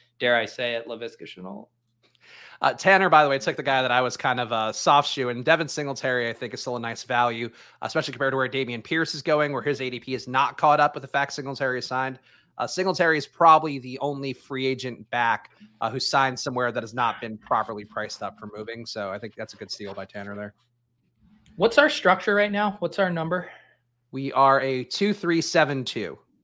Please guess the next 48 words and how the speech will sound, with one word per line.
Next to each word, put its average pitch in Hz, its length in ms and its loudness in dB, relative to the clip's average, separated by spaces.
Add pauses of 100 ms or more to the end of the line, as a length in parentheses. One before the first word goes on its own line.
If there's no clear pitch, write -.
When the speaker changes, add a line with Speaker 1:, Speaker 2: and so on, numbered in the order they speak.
(500)
Speaker 1:
And 131 320 2
we 143 140 0
need 147 440 -4
to 117 760 -4 (140)
make 131 180 -2
some, 127 300 -10
make 139 240 2
up 123 80 0
some 120 180 -12
ground 117 300 -2
at 110 160 -4
running 110 260 -6
back 110 300 -6
is 107 100 -10
really 117 340 -4
our, 113 600 -4
our 120 100 -2
biggest, 117 440 -4 (240)
uh, 113 260 0
positional 117 480 -8
deficiency 120 560 -8
right 120 200 -6
now. 131 220 -8 (640)
Speaker 2:
Yeah, 120 220 0
I 120 80 0
mean, 151 160 -4
we'll 185 160 10
have, 196 400 8 (260)
we'll 160 120 4
have 170 140 6
one 170 140 2
of 165 60 -2
those 156 140 0
Patriot 185 460 2
backs 175 340 4
we 170 100 -6
can 160 140 -6
do 160 180 -2
late. 160 340 -2
Well, 143 140 -2
there's 165 220 -2
gonna 196 120 0
be 190 80 0
some 170 220 -2
floating 143 280 0
around 127 300 2
out 110 200 0
there 110 320 -4